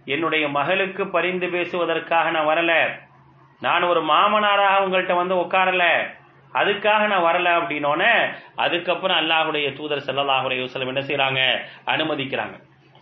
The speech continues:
இப்ப நல்லா பாருங்க, ஒரு குடும்ப விஷயத்துல மனைவிகளிட்ட இருந்த சச்சரவின் காரணமாக, அந்த மனைவிகளை கண்டிக்கக்கூடிய விஷயத்துல வேற ஆட்களுடைய தலையீடோ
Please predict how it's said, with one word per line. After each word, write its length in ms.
இப்ப 120
நல்லா 280
பாருங்க, 720
ஒரு 200
குடும்ப 380
விஷயத்துல 920
மனைவிகளிட்ட 920
இருந்த 320
சச்சரவின் 640
காரணமாக, 880
அந்த 240
மனைவிகளை 720
கண்டிக்கக்கூடிய 800
விஷயத்துல 680
வேற 400
ஆட்களுடைய 920
தலையீடோ 800